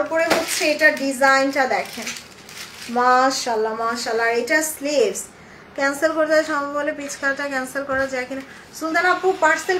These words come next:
পাঠায় দিছে, এখন কিভাবে ক্যান্সেল করব বলেন? হায় আল্লাহ। So, এটা ব্যাক পার্ট। ওয়ালাইকুম আসসালাম, শাহান আপু, কেমন আছেন? অন্তর আজকে আমার লাইভ শেয়ার করে নাই। So,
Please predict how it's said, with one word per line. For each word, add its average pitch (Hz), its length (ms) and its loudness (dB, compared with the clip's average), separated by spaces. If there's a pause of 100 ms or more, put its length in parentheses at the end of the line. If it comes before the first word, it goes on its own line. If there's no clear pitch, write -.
পাঠায় 320 360 2
দিছে, 285 180 -6 (100)
এখন 349 240 -4
কিভাবে 339 360 0
ক্যান্সেল 277 400 -2
করব 247 160 0 (180)
বলেন? 233 240 -2 (1900)
হায় 269 280 0 (100)
আল্লাহ। 226 320 0 (180)
So, 294 80 0 (120)
এটা 320 140 0 (100)
ব্যাক 202 180 -2 (120)
পার্ট। 190 180 -10 (360)
ওয়ালাইকুম 330 480 0
আসসালাম, 381 420 0
শাহান 339 260 0
আপু, 339 100 -6 (100)
কেমন 311 260 0
আছেন? 339 300 0
অন্তর 285 240 -2
আজকে 277 180 -6
আমার 269 160 -2
লাইভ 226 200 -2
শেয়ার 208 200 -6
করে 180 200 -10
নাই। - 120 -16 (3000)
So, 294 80 0